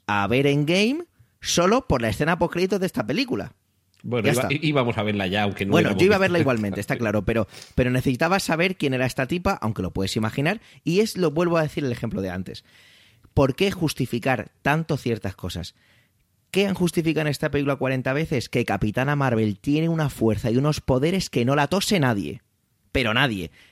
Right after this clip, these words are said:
Speaker 1: En tres escenas lo podían haber contado. Y venga, y repetirlo, y a repetirlo. Cuando atraviesa la nave, cuando es capaz de estar en el espacio, cuando,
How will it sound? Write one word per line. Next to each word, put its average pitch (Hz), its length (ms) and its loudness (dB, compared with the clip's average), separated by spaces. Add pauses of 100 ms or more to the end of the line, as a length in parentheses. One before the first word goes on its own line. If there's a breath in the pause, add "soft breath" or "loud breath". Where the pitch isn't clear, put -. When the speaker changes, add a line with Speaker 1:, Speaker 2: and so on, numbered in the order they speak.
(140)
Speaker 1:
En 147 180 4
tres 208 260 2
escenas 214 640 0 (240)
lo 131 160 4
podían 139 220 4
haber 127 160 2
contado. 101 460 0 (320 soft breath)
Y 135 120 6
venga, 120 300 4
y 107 80 4
repetirlo, 107 580 2
y 104 60 4
a 101 40 2
repetirlo. 104 540 2
Cuando 123 240 4
atraviesa 113 500 2
la 135 120 4
nave, 95 340 2
cuando 110 300 2
es 120 80 0
capaz 135 300 2
de 135 60 2
estar 120 200 2
en 131 80 2
el 139 100 2
espacio, 98 460 0
cuando, 104 320 2